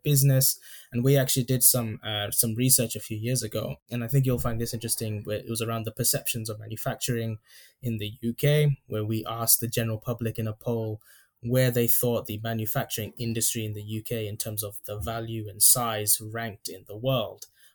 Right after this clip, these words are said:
Um, the most common answer that we got from that survey was fifty-seventh in the world, um, which at the time, the correct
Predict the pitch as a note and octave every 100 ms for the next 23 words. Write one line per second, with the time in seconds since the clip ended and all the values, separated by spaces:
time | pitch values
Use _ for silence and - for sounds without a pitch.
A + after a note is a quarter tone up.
0 | - A#2 A2+ A2+ A2+ C3+ D#3 D3+ - D#3
1 | C3+ C#3 C3+ A#2+ A2+ A#2+ A#2+ - C3+ -
2 | - A2 G#2 - C3+ C3 A2 G#2 G#2 -
3 | B2+ - A2+ A#2+ G#2+ G2+ - G#2 G#2 A2+
4 | G#2+ F#2+ - - - A2 G#2+ A2+ A2 -
5 | A2+ - - C#3 A#2+ A2 - - A#2+ -